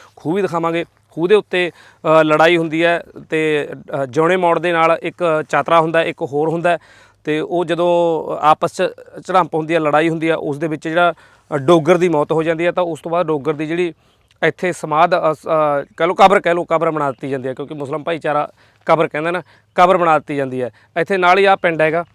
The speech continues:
ਆਪਾਂ ਉਹਨਾਂ ਦੇ ਘਰੇ ਵੀ ਚੱਲਦੇ ਹਾਂ ਡੋਗਰ 'ਤੇ। ਆਹ ਡੋਗਰ ਦਾ ਪਿੰਡ ਹੈਗਾ, ਜੱਦੀ ਪਿੰਡ ਸੀ ਤੇ ਇੱਥੋਂ ਕੁਛ ਕੁ ਕਿਲੋਮੀਟਰ 'ਤੇ ਪੈਂਦਾ, ਤਕਰੀਬਨ ਸੱਤ ਅੱਠ ਕਿਲੋਮੀਟਰ ਪੈ ਜਾਂਦਾ ਹੈ, ਅ, ਪਿੰਡ, ਅ, ਸ-, ਅ, ਸੰਗਤਪੁਰਾ।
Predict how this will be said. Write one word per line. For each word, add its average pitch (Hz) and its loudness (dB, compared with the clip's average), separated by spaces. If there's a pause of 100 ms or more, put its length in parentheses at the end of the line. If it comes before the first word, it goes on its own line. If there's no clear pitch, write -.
(140)
ਆਪਾਂ 165 -2
ਉਹਨਾਂ 175 -2
ਦੇ 202 -2
ਘਰੇ 185 -2
ਵੀ 165 -4
ਚੱਲਦੇ 160 -2
ਹਾਂ 160 -4
ਡੋਗਰ 143 -4
'ਤੇ। 160 -6 (460)
ਆਹ 160 4
ਡੋਗਰ 170 0
ਦਾ 170 2
ਪਿੰਡ 151 -4
ਹੈਗਾ, 180 2
ਜੱਦੀ 151 -2
ਪਿੰਡ 160 -4
ਸੀ 180 -4 (300)
ਤੇ 175 -2
ਇੱਥੋਂ 190 -2
ਕੁਛ 180 -6
ਕੁ 185 -14
ਕਿਲੋਮੀਟਰ 180 -6
'ਤੇ 185 -2
ਪੈਂਦਾ, 170 0
ਤਕਰੀਬਨ 170 -4
ਸੱਤ 160 -2
ਅੱਠ - -4
ਕਿਲੋਮੀਟਰ 170 -8
ਪੈ 175 -2
ਜਾਂਦਾ 170 0
ਹੈ, 208 2
ਅ, - 2 (120)
ਪਿੰਡ, 165 2
ਅ, 151 2
ਸ-, - -16
ਅ, 139 -6
ਸੰਗਤਪੁਰਾ। 170 0